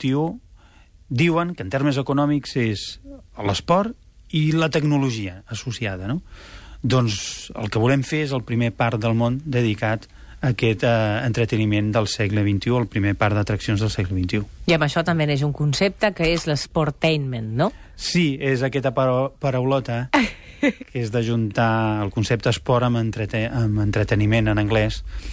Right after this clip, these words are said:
Speaker 1: Diuen que l'esportainment el van inventar el, els, els, els Globetrotters, no?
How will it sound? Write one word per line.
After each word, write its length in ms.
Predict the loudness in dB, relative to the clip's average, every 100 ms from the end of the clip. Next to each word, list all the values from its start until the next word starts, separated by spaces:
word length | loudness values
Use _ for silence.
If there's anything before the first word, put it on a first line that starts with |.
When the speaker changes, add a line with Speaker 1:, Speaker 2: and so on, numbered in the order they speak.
| -6 -6 -4 0
Speaker 1:
Diuen 240 | 2 2
que 140 | 2
l'esportainment 560 | 0 0 -4 0 0 2
el 200 | 2 0
van 220 | 0 0 0 -2 -10 -18 -18 -16 -4
inventar 760 | 2 4 2 2 2 2 0 -4 -18 -20 -20 -20 -14 0
el, 160 | 2 2 2 -2 -2
els, 440 | -2 0 0 -2 -4 -6 -4
els, 640 | 0 0 2 0 0 -2 -4 -2
els 400 | 0 2 0 2
Globetrotters, 960 | 4 4 2 -2 -2 -2 0 -2 -6
no? 100 | -6